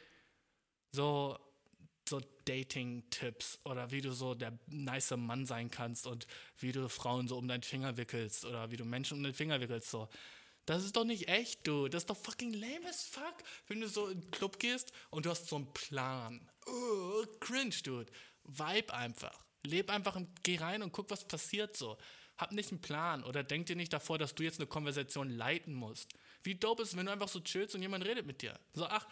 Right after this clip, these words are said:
fuck it, ich will gar nicht mehr drü-, drüber sondern reden. Ah, bruh, die Folge war wahrscheinlich nicht so funny wie die letzte Folge. Dude, aber einfach so, es war so eine nicer Gegenpol-Folge,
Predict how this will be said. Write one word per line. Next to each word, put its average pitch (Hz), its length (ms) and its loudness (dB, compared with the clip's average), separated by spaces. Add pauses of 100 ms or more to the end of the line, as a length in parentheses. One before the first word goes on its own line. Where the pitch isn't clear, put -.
(160)
fuck 220 220 4
it, 214 120 4
ich 165 140 -2
will 196 100 4
gar 170 100 0
nicht 175 100 0
mehr 165 120 0
drü-, 147 520 -4
drüber 151 240 -2
sondern 135 240 0
reden. 151 260 -2 (1300)
Ah, 220 640 0 (140)
bruh, 196 340 0
die 180 140 -4
Folge 190 300 0
war 190 120 0
wahrscheinlich 180 340 2
nicht 190 140 0
so - 80 0
funny 180 500 0
wie 214 80 -2
die 214 60 0
letzte 220 280 -2
Folge. 226 440 0 (1040)
Dude, 196 340 2
aber 160 400 2 (140)
einfach 196 280 4
so, - 120 0
es 170 100 -2
war 190 140 4
so 196 80 -4
eine 202 80 -2
nicer 220 320 0
Gegenpol-Folge, 143 960 0